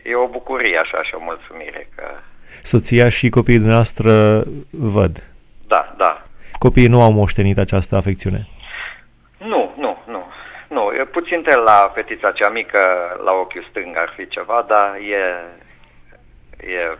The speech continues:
Speaker 1: mulțumim Domnului, e foarte bine.
Speaker 2: Ne bucurăm, ne bucurăm de, de, de faptul că ați ales să,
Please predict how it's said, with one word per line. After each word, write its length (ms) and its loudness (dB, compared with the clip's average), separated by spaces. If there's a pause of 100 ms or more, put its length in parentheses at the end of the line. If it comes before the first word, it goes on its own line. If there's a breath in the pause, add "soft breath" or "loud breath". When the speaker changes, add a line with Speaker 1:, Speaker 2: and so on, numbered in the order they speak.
(100)
Speaker 1:
mulțumim 500 -12
Domnului, 300 -10
e 140 -10
foarte 340 -10
bine. 140 -20 (1000 loud breath)
Speaker 2:
Ne 100 2
bucurăm, 420 4
ne 80 4
bucurăm 480 4
de, 440 4
de, 480 0 (180)
de 240 2
faptul 500 2
că 640 4 (300)
ați 220 0
ales 280 4
să, 720 2